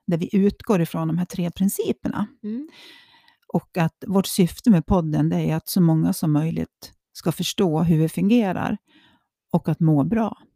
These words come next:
Speaker 2: Mm.
Speaker 1: Och jag vet att det är många som kommer in och börjar lyssna på oss, eh, lite grann så här mitt i. Man, ja, kanske träffar oss på någon föreläsning eller så. Sen börjar man lyssna på, kanske på avsnitt, eh,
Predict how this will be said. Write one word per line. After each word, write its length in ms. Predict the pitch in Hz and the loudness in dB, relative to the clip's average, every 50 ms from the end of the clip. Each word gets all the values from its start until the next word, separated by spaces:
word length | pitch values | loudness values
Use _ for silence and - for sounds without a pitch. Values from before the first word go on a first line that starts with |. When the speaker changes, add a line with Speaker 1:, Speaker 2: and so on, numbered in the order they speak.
| _ _ _ - | _ _ _ -10
Speaker 2:
Mm. 360 | 285 285 254 190 139 - 175 - _ _ _ - - - - - - - _ _ _ _ _ _ _ _ _ _ _ | -8 -6 -6 -8 -10 -12 -16 -20 _ _ _ -20 -20 -20 -20 -20 -20 -20 _ _ _ _ _ _ _ _ _ _ _
Speaker 1:
Och 320 | 185 175 175 170 165 175 190 | 2 2 4 4 4 4 6
jag 120 | 220 226 | 6 6
vet 280 | 262 277 269 247 - 214 | 6 6 6 4 4 0
att 100 | 196 - | 0 2
det 60 | 202 | 2
är 40 | 190 | 4
många 200 | 190 202 208 185 | 4 4 4 2
som 120 | - 185 | 2 2
kommer 180 | - 185 196 226 | 2 4 6 6
in 240 | 254 254 254 247 | 6 8 8 6
och 60 | 220 190 | 6 6
börjar 160 | 190 185 180 | 4 2 2
lyssna 380 | 214 240 - - - 285 285 | 0 -2 -2 -4 -2 -2 -2
på 100 | 277 294 | 0 0
oss, 440 | - 262 285 262 - - - - - | -2 -2 -2 -4 -4 -8 -8 -6 -4
eh, 240 | 247 220 214 214 - | -4 -2 -2 -4 -4
lite 240 | 214 226 - - 226 | -4 -6 -4 -2 -2
grann 160 | 220 220 220 | 0 0 -2
så 100 | - 220 | -2 0
här 60 | 208 | 2
mitt 320 | 220 226 226 - _ _ 330 | 4 4 2 2 _ _ -10
i. 260 | - - - - 170 | -8 -8 -8 -8 -6
Man, 480 | 165 160 160 170 170 160 165 - - - - - 190 - _ _ _ _ _ _ 180 - - _ - | -4 -4 -2 -2 -4 -4 -6 -8 -10 -12 -14 -18 -18 -18 _ _ _ _ _ _ -20 -20 -18 _ -16
ja, 140 | 78 - - _ _ _ _ _ _ _ | -16 -16 -16 _ _ _ _ _ _ _
kanske 240 | 175 170 - 185 175 | -4 -4 -4 -6 -6
träffar 340 | - 196 170 - - 185 170 | -4 -4 -6 -4 -4 -4 -4
oss 240 | 170 - - - | -4 -6 -8 -10
på 80 | - 180 | -8 -6
någon 240 | 180 160 160 170 165 | -6 -4 -4 -6 -4
föreläsning 720 | - 208 185 165 170 175 170 170 170 - - 180 165 - | -2 -2 -2 -2 -2 -4 -4 -6 -6 -8 -8 -8 -6 -6
eller 260 | - - - 160 170 | -6 -6 -8 -10 -10
så. 240 | - - - - 180 | -10 -10 -10 -10 -8
Sen 200 | - 190 185 190 | -6 -4 -4 -2
börjar 160 | 190 196 190 | -2 -2 -2
man 140 | 185 180 180 | -2 -2 -2
lyssna 300 | 175 - - - 185 175 | -4 -6 -8 -10 -10 -12
på, 80 | 180 | -8
kanske 260 | 170 175 170 - 180 - | -8 -8 -8 -8 -8 -8
på 80 | 165 | -6
avsnitt, 540 | 151 165 170 - - - 170 - _ _ - | -4 -4 -4 -4 -6 -8 -8 -10 _ _ -6
eh, 140 | 180 170 | -4 -4